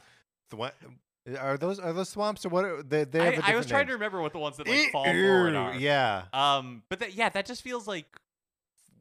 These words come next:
Speaker 2: weird to me.
Speaker 1: <laughs>
Speaker 2: I don't know why to have that, like, Marioization of, like, this, like,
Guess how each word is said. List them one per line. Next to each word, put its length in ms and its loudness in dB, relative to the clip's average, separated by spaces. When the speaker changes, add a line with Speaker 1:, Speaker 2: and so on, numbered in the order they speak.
Speaker 2:
weird 300 -10
to 100 -12
me. 160 -6
Speaker 1:
<laughs> 440 0
Speaker 2:
I 80 4
don't 140 4
know 100 2
why 500 2
to 60 -14
have 240 -4
that, 220 -4
like, 260 -6
Marioization 1300 -4
of, 300 -2
like, 200 -6
this, 180 -12
like, 140 -6